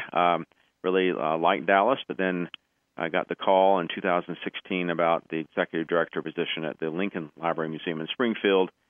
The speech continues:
Abraham Lincoln had always been my hero. Uh, I say my first, uh, uh, political memory, his, his, uh, historical memory is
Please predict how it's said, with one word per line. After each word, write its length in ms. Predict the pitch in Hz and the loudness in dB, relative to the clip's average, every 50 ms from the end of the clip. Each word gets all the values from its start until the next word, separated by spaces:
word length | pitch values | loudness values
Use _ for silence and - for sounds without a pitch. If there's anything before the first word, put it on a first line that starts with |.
| _ _ _ _ _ _ _ - | _ _ _ _ _ _ _ -2
Abraham 420 | 92 98 92 95 87 90 90 85 85 | -2 0 2 2 2 2 2 2 0
Lincoln 220 | 90 85 - 87 | 0 0 0 0
had 60 | 82 | 2
always 260 | 82 87 90 95 92 - | 2 4 4 2 0 0
been 120 | 95 87 | -2 0
my 180 | 85 80 78 80 | 0 0 0 0
hero. 520 | 101 113 113 110 107 107 104 104 98 92 - _ - - | 2 2 4 6 6 6 6 6 4 0 -4 _ -10 -6
Uh, 300 | - 82 80 76 76 73 - _ _ _ _ _ _ - | -2 -2 -2 -2 -4 -6 -8 _ _ _ _ _ _ -18
I 80 | - - - | -14 -8 -4
say 100 | 92 87 | -2 -2
my 200 | 85 80 76 73 - | -2 -2 -4 -4 -2
first, 200 | - 98 87 - - - - - | 0 0 0 0 -2 -10 -8 -4
uh, 160 | 78 80 76 - _ _ _ _ _ _ - - - _ - | -4 -4 -4 -6 _ _ _ _ _ _ -20 -20 -20 _ -14
uh, 180 | 82 71 65 71 - _ _ - | -12 -12 -12 -12 -14 _ _ -2
political 300 | 117 117 104 - 95 90 | 0 0 0 0 0 0
memory, 480 | 92 98 107 110 107 107 107 107 101 - - _ _ _ _ _ _ | 2 2 2 4 4 4 4 4 2 0 -4 _ _ _ _ _ _
his, 140 | - 107 101 - | -2 -2 0 0
his, 240 | 107 101 104 104 87 98 | 0 0 2 0 2 2
uh, 200 | 92 87 90 85 85 | 4 4 4 4 2
historical 420 | 127 113 95 - 117 117 104 110 98 | 0 0 2 2 4 4 4 2 2
memory 320 | 101 107 104 104 98 87 | 2 2 2 2 2 0
is 60 | 85 | 0